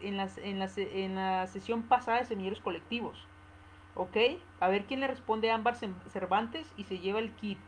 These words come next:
Vamos a cambiar de pregunta. Se lleva el kit y el envío gratuito. Eh, Bea Galván dice, "¿Cómo riegas estos semilleros de bolitas de tierra?". Así, con agua, no pasa nada. Como está durito, no se va a desmoronar.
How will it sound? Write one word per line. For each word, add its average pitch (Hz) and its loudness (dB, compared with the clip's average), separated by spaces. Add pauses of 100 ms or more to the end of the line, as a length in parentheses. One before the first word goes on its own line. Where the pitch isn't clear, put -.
(100)
Vamos 208 -2
a 247 -2
cambiar 190 -4
de 220 0
pregunta. 185 -6
Se 180 -12
lleva 185 -2
el 226 -2
kit 294 -4 (720)
y 214 2
el 226 8
envío 202 4
gratuito. 175 -4 (1500)
Eh, 226 10
Bea 226 6
Galván 214 4
dice, 233 -2
"¿Cómo 262 6
riegas 269 0
estos 254 -10
semilleros 220 2
de 226 4
bolitas 196 0
de 226 0
tierra?". 196 0
Así, 226 4
con 269 4
agua, 226 4
no 202 -2
pasa 247 4
nada. 233 2
Como 185 -2
está 240 2
durito, 254 0
no 208 0
se 233 0
va 214 4
a 214 2
desmoronar. 180 -2